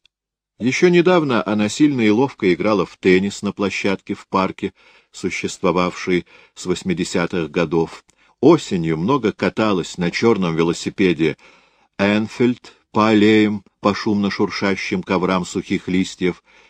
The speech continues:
или отмахивала пешком по упругой обочине весь длинный, с детства любимый путь между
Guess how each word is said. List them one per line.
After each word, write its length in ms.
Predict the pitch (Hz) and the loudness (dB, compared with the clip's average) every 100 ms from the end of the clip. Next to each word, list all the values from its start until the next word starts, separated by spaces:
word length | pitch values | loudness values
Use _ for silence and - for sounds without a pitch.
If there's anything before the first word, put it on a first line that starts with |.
| _ | _
или 180 | 175 202 | 4 4
отмахивала 720 | 104 - 87 151 - 117 90 85 | 2 0 -2 -2 -2 0 0 0
пешком 600 | - - - 104 156 160 | -2 -4 0 6 6 4
по 220 | 143 143 | 2 2
упругой 460 | 139 127 143 127 131 | 2 2 4 4 2
обочине 720 | 110 101 110 104 - 92 95 _ _ | 2 2 2 2 -2 -2 -4 _ _
весь 340 | 80 80 73 | 0 0 0
длинный, 640 | 76 73 127 165 151 147 - _ | -6 2 4 4 2 -4 -6 _
с 160 | 76 65 | -14 -4
детства 500 | 101 139 - - 117 | 2 2 0 -4 0
любимый 500 | 113 98 104 101 98 | 0 2 0 0 -4
путь 400 | - 90 87 - | -4 -4 -4 -6
между 540 | 85 76 73 80 71 | -4 -4 -4 -4 -4